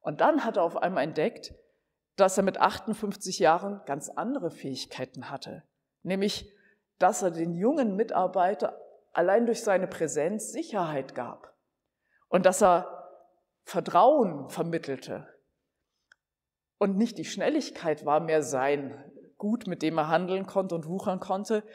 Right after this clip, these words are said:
sondern seine Lebenserfahrung und Weisheit. Ich wünsche mir eine Gemeinde, wo Jung und Alt genau das auch miteinander erfahren und leben können.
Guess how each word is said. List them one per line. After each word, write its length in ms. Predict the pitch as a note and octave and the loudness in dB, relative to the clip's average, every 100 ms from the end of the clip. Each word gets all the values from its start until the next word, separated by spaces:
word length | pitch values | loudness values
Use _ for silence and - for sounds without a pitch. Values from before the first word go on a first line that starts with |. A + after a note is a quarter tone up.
| - - _ | -20 -20 _
sondern 420 | - F3+ F3 F3+ | 2 4 4 2
seine 260 | D3+ D#3 | 0 -2
Lebenserfahrung 1000 | C#3+ D3+ A3+ A3+ A3 - E3 - D#3 F3 F#3+ | -4 -4 -6 -6 -8 -12 -14 -10 -10 -10 -12
und 260 | D#3 D#3+ | -12 -8
Weisheit. 680 | D3 D3 - - A#2 - - _ _ _ _ _ _ _ _ _ _ _ _ _ _ - | -6 -6 -6 -12 -14 -20 -20 _ _ _ _ _ _ _ _ _ _ _ _ _ _ -18
Ich 200 | C#3 F3+ | -16 -4
wünsche 320 | C4 - A3 | -4 -4 -4
mir 120 | F#3 | -4
eine 180 | F3 E3+ | -4 -4
Gemeinde, 760 | C#3 C3 B2 E3 G3+ B3 C4 - - - | -4 -2 -2 0 0 0 0 -8 -20 -16
wo 140 | D#3+ G3 F#3 - | -4 -4 -4 -2
Jung 260 | A3 C#4+ D4+ | 0 2 0
und 340 | - G#3 - | -2 -6 4
Alt 320 | F#3+ A#3 A#3+ | 6 6 4
genau 300 | A3 G#3+ A#3 | 0 4 4
das 340 | A3+ - - - | 6 2 2 -4
auch 160 | G#3 | -2
miteinander 760 | G3+ G3+ E3 F3 F3 F3+ F3 - | -4 -4 -4 -4 -6 -2 -2 -2
erfahren 680 | - - F#3+ F3 A3+ A3 F#3+ | -4 -10 -10 -8 -10 -10 -8
und 160 | D#3+ | -8
leben 360 | E3 A3+ D#4 E3 | -4 -4 -4 -6
können. 320 | - C#3+ A#2 | -10 -14 -14